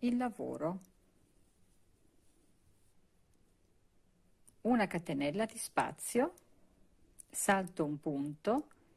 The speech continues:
vado in quello successivo e lavoro una maglia alta, così,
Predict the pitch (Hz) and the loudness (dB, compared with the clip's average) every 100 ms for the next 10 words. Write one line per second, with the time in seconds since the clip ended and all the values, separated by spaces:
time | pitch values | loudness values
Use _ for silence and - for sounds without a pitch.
0 | _ _ _ 156 160 226 202 180 170 165 | _ _ _ -2 4 4 4 2 0 0
1 | 156 - 160 - - - 147 139 143 240 | -2 -6 -8 -4 0 0 0 -2 0 -2
2 | - _ - - _ _ 185 196 202 196 | -2 _ -20 -20 _ _ -2 0 2 2
3 | 208 262 - - 208 240 254 185 170 175 | 2 0 -2 -2 2 4 2 2 0 -2
4 | 170 - - - 165 170 - _ - _ | -4 -6 -12 -6 -4 -4 -8 _ -20 _
5 | _ _ _ _ _ _ _ _ _ _ | _ _ _ _ _ _ _ _ _ _
6 | _ _ _ _ _ _ _ _ - _ | _ _ _ _ _ _ _ _ -20 _
7 | - - - 190 156 | -20 -10 0 0 0